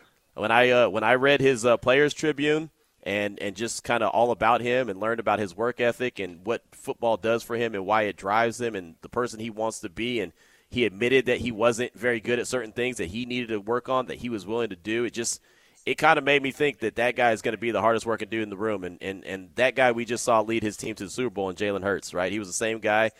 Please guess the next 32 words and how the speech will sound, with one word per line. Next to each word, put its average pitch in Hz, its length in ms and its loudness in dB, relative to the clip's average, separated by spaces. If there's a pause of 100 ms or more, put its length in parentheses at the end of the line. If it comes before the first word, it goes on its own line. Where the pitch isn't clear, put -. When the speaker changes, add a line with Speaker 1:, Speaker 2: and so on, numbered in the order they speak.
(120)
Speaker 2:
except 110 240 -2
for 98 60 -6
he 107 60 2
had 101 100 2
a - 20 0
lot 98 180 0
more 98 120 0
experience 92 420 -6
in 87 60 -12
college 85 320 -2
than 85 200 -10 (120)
Anthony 92 260 -6
Richardson. 82 420 -8
So, 92 300 0 (400)
I, 101 120 2 (140)
like, 95 180 -10
like 113 200 0
I 127 140 4
said, 117 180 2
there's 104 140 -2
a - 40 -10
part 165 200 6
of 160 60 0
me 160 80 2
that 147 120 4
questions 160 400 2
that, 160 220 8 (360)
but 120 120 4
I, 117 160 4
I 117 100 4
think 127 240 -2
that, 107 180 0